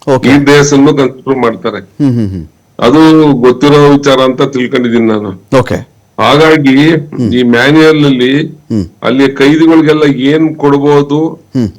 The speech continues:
Speaker 2: ಏನ್ ಕೊಡಬಾರ್ದು ಅನ್ನೋದು ಒಂದು ಸಿಸ್ಟಮ್ ಅನ್ನ ಮಾಡಿಕ್ಕಿದ್ದಾರೆ, ಅದು ಮ್ಯಾನ್ಯುಯಲ್ ಬರ್ದಿದ್ದಾರೆ.
Speaker 1: ಓಕೆ.
Speaker 2: ಅದನ್ನ ಹೊರತಾಗಿ ಅವರು ಬೇರೆ ಕೇಳಕ್ಕೆ ಬರೋದಿಲ್ಲ.
Speaker 1: ಹ್ಮ್.
Speaker 2: ಎಕ್ಸೆಪ್ಷನ್ ನಲ್ಲಿ ಇದೆ. ಯಾವಾಗ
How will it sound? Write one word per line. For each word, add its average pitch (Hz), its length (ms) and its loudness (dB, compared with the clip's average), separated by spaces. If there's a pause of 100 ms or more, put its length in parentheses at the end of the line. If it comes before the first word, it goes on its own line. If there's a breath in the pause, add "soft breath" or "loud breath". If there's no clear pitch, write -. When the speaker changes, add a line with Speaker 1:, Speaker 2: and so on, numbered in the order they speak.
(140)
Speaker 2:
ಏನ್ 156 240 -2
ಕೊಡಬಾರ್ದು 147 560 0
ಅನ್ನೋದು 135 380 0
ಒಂದು 139 840 0
ಸಿಸ್ಟಮ್ 139 540 -2
ಅನ್ನ 135 140 0
ಮಾಡಿಕ್ಕಿದ್ದಾರೆ, 123 840 -2
ಅದು 120 200 0
ಮ್ಯಾನ್ಯುಯಲ್ 120 360 0
ಬರ್ದಿದ್ದಾರೆ. 113 720 -2 (260)
Speaker 1:
ಓಕೆ. 104 280 -4 (340)
Speaker 2:
ಅದನ್ನ 151 420 2
ಹೊರತಾಗಿ 147 640 2
ಅವರು 151 280 2
ಬೇರೆ 135 340 0
ಕೇಳಕ್ಕೆ 135 420 -2
ಬರೋದಿಲ್ಲ. 123 480 0
Speaker 1:
ಹ್ಮ್. 120 480 -4 (280)
Speaker 2:
ಎಕ್ಸೆಪ್ಷನ್ 156 580 0
ನಲ್ಲಿ 139 320 2
ಇದೆ. 123 460 0
ಯಾವಾಗ 120 460 0